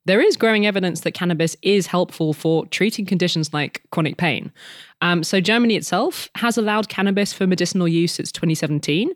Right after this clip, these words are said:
Quite a lot of other countries also do that, like Italy and Portugal.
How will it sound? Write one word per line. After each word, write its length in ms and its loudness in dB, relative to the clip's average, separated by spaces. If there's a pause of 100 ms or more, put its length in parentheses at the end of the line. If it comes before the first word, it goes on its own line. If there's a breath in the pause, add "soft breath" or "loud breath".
(480 loud breath)
Quite 200 2
a 40 0
lot 80 2
of 80 0
other 220 0
countries 360 0
also 240 2
do 200 2
that, 240 -2
like 240 -4
Italy 320 0
and 100 -2
Portugal. 560 0